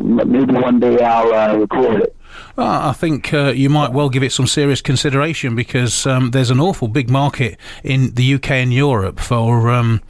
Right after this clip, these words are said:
Speaker 2: uh, for songs of that ilk, especially around the, the late sixties time, Chicago, Detroit. Uh, so, yeah, if you can get that, that Chicago sound. Um, but,
Speaker 1: Uh-huh.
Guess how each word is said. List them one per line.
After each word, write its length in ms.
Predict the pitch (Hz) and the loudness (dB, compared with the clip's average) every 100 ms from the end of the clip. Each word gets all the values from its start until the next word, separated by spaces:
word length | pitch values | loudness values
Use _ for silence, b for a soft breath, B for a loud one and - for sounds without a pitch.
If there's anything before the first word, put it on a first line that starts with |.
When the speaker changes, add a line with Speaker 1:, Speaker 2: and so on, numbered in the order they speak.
| B B - | B B -4
Speaker 2:
uh, 120 | 107 | -4
for 140 | - - | -2 -2
songs 280 | 156 139 | 0 0
of 100 | 120 | 0
that 180 | 117 123 | -2 -2
ilk, 280 | 127 110 110 | -2 -2 -2
especially 360 | - - 156 147 | -4 -4 -2 0
around 240 | 143 143 | 2 2
the, 80 | 135 | 0
the 120 | 127 | 0
late 220 | 139 147 127 | -2 -2 -2
sixties 460 | 160 - - 117 | -6 -4 -2 -2
time, 340 | - 120 123 127 | -2 0 0 0
Chicago, 560 | - - 135 123 123 | -2 -2 -2 0 0
Detroit. 520 | 120 117 - 131 127 - B B B B B | 0 -2 -2 0 -2 -6 B B B B B
Uh, 220 | 120 123 | -4 -4
so, 280 | - - 123 | -2 -2 -2
yeah, 300 | 110 135 170 | 0 0 0
if 140 | 101 - | -2 -4
you 60 | |
can 100 | 107 | -2
get 140 | 131 123 | -2 -2
that, 160 | 131 - - | -2 -2 -2
that 200 | 135 - | -2 -4
Chicago 500 | 135 - 143 131 123 | -4 -4 -4 -2 -2
sound. 480 | - 143 110 113 - - - B B B B B B B B B | -2 -2 -2 -4 -6 -16 -20 B B B B B B B B B
Um, 240 | 160 165 | -2 0
but, 100 | 151 214 | 0 0
Speaker 1:
Uh-huh. 360 | 208 208 113 | 0 0 0